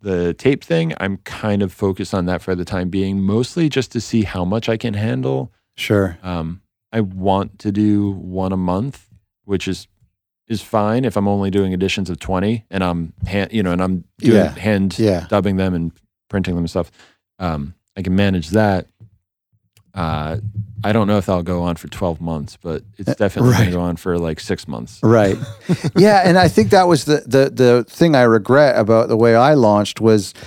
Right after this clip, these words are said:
Speaker 2: it just wasn't sustainable. You know, it's not that I didn't, I was
Speaker 1: Yeah.
Speaker 2: able to pull it off,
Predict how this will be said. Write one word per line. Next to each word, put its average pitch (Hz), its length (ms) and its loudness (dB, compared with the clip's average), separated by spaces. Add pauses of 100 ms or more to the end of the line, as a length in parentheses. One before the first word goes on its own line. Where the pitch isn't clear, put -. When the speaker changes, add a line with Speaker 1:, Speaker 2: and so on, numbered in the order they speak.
(220)
Speaker 2:
it 123 80 4
just 147 220 2
wasn't 117 320 2
sustainable. 131 800 2
You 117 100 6
know, 117 160 6
it's - 160 0
not 151 240 4
that 123 120 4
I 117 100 4
didn't, 123 320 2 (280)
I 143 100 4
was 139 180 4
Speaker 1:
Yeah. 135 80 6
Speaker 2:
able 156 240 4
to 113 340 4 (120)
pull 139 260 4
it 110 100 4
off, 113 520 2